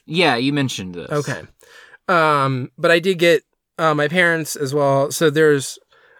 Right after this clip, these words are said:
Speaker 2: a big snowstorm here in the Midwest. Um, I don't think you got as much snow in
Speaker 1: Hmm.
Speaker 2: Chicago, but I
Speaker 1: But it
Speaker 2: was in
Speaker 1: did drop
Speaker 2: Michigan.
Speaker 1: below zero.
Speaker 2: Yeah, it did get really cold. It was a little less cold in Michigan, but it was still pretty cold. But it snowed more because that's the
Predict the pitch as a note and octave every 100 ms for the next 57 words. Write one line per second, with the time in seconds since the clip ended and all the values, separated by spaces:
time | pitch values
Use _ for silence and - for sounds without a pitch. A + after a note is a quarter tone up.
0 | - D3 E3+ D#3+ D#3 C3 - D3+ C3+ B2+
1 | C3 B2 A#2+ B2+ A#2+ A#2+ A#2 A#2+ A#2 A#2+
2 | - _ _ _ _ - C#3+ B2+ A#2 A#2
3 | A2+ - - D#3 F3+ G3 F3+ D3+ C3 C3+
4 | - - C3 B2+ C#3 F3 F#3+ _ _ _
5 | _ C3 A2+ G3+ D3 C#3+ C3+ D#3 E3 E3
6 | - C3+ - C#3 D#3+ D3+ F3+ C#3 C#3 C3+
7 | C3 E3+ A#2 G#2+ G2 G2 F2+ B1 - D3
8 | C#3 C#3+ F3 F3+ D3+ C#3+ A#2+ B2 A2+ G2+
9 | - _ _ - _ _ F3 E3+ D3+ D#3+
10 | G3+ G#3 E3 D#3+ - - E3 D3 C#3+ C#3
11 | C3+ C3 F#3 F3+ E3+ D#3 B2+ - E3 C3+
12 | A2+ G2+ G#2 A2+ - - - - C#3 -
13 | D#3+ E3+ E3+ C#3+ C3+ B2+ A#2+ A#2 C3+ B2
14 | - B2